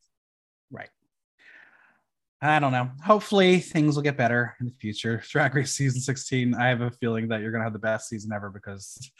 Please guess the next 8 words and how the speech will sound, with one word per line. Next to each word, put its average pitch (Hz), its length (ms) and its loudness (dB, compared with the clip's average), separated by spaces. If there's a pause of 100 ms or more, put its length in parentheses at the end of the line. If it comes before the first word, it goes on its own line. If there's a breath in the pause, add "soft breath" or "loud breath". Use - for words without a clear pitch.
(380 loud breath)
World 131 220 2
of 123 80 4
Wonder 117 340 2
is 113 100 -2
gonna 98 200 -8 (280)
fight 135 300 2 (420 soft breath)
for 101 120 -10
you. 85 260 -14